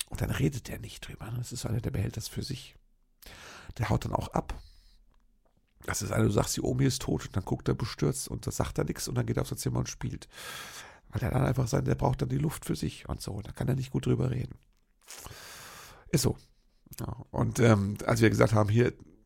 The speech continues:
da wäre Beisetzung der Urne und das, ne,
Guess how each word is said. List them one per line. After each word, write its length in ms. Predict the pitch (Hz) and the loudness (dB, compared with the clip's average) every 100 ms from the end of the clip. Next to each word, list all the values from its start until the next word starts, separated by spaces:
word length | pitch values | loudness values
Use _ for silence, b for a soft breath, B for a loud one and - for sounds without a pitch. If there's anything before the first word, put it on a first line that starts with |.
| _ - | _ -2
da 160 | 113 110 | 2 4
wäre 220 | 117 110 | 6 6
Beisetzung 580 | - 123 135 131 127 120 _ - | 4 6 6 4 0 -2 _ -6
der 120 | - | -2
Urne 240 | 135 131 127 | 2 4 4
und 140 | 110 | 0
das, 300 | 113 - - - | -2 -4 -10 0
ne, 220 | 127 131 | 2 2